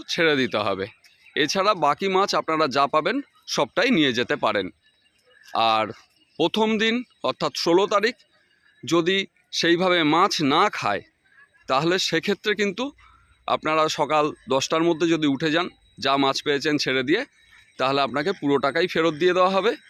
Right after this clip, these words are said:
কিন্তু দ্বিতীয় দিন থেকে আর কোনো সিদ্ধান্ত রাখা হবে না, এরকমই জানিয়েছেন কর্তৃপক্ষ। তাহলে চলুন কর্তৃপক্ষের সঙ্গে সরাসরি একটু কথা বলে নেই। আর এই পুকুর পরিচালনার দায়িত্বে যে দাদারা আছেন,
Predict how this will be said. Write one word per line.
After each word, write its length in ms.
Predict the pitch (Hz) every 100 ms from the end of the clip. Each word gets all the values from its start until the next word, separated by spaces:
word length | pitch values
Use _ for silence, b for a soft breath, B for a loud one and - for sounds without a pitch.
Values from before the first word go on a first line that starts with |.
| B B B -
কিন্তু 200 | 160 170
দ্বিতীয় 360 | 143 165 202 233
দিন 180 | 214 233
থেকে 260 | 185 175 226 294 - _ _ -
আর 140 | 127
কোনো 360 | 147 139 165 277
সিদ্ধান্ত 520 | - 143 123 135 131 220 285 254
রাখা 280 | 113 117 127
হবে 240 | 123 123
না, 100 | 175
এরকমই 360 | 233 143 151 180
জানিয়েছেন 440 | 147 120 120 151 214
কর্তৃপক্ষ। 580 | - 117 127 110 107 - - _ B B B B B B -
তাহলে 200 | 143 160
চলুন 280 | 175 190 247
কর্তৃপক্ষের 580 | 208 156 165 165 165 175 170
সঙ্গে 220 | 151 190 269 - -
সরাসরি 500 | - 139 139 160 254 - -
একটু 200 | 120 247
কথা 260 | - 120 131
বলে 240 | 104 98 90
নেই। 160 | 78 - _ _ - - - _ - b - 107 110
আর 140 | 110 110 - _ -
এই 180 | 151 165
পুকুর 300 | 196 180 196
পরিচালনার 560 | 190 185 190 175 180 170
দায়িত্বে 300 | 160 165 185
যে 120 | 165 156
দাদারা 360 | 139 143 147 139
আছেন, 200 | 135